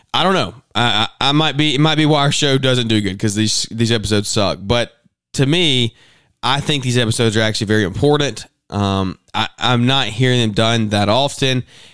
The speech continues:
and it's not to say that other people aren't doing them. Other people's lives might be going great, uh, but, but we're, we're in a season right now that just, we just cannot seem to have anything go right for us. Um, e-, ever, I mean, in the grand scheme of life, life is good,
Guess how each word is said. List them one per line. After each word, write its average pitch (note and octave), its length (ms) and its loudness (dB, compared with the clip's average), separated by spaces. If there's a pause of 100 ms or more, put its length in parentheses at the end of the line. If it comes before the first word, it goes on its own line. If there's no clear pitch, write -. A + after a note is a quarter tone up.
and B2 320 0
it's B2 140 -2
not D#3 100 0
to C3 40 -4
say C3 160 0
that A2+ 60 0
other A#2 120 0
people A2+ 300 0
aren't G2+ 260 -2
doing D3 300 2
them. A2+ 320 0
Other A2+ 160 0
people's A#2+ 380 -2
lives B2+ 280 0
might D3 140 2
be D#3+ 120 2
going E3+ 220 4
great, E3 460 0
uh, A2 260 0
but, G#2+ 260 -2
but C3 120 2
we're, E3+ 400 4 (420)
we're G3 260 4
in G3+ 100 0
a E3 60 2
season D3+ 380 2
right A#2+ 140 2
now A#2 240 2
that G#2 280 -2
just, C#3+ 320 0
we C#3 280 2
just D3+ 320 -4
cannot B2 440 0
seem B2+ 200 0
to A#2 60 2
have A2 120 0
anything A2 520 0
go G#2+ 140 2
right G#2 380 2
for G#2+ 220 2
us. G#2 420 0
Um, F#2+ 420 0 (640)
e-, B2 200 0
ever, C3 320 0
I C3 60 2
mean, B2+ 220 2 (460)
in F3+ 140 0
the E3+ 60 0
grand E3+ 360 2
scheme E3+ 200 0
of D3+ 100 0
life, D3 420 0
life B2 300 0
is A2+ 100 0
good, F#2+ 300 -2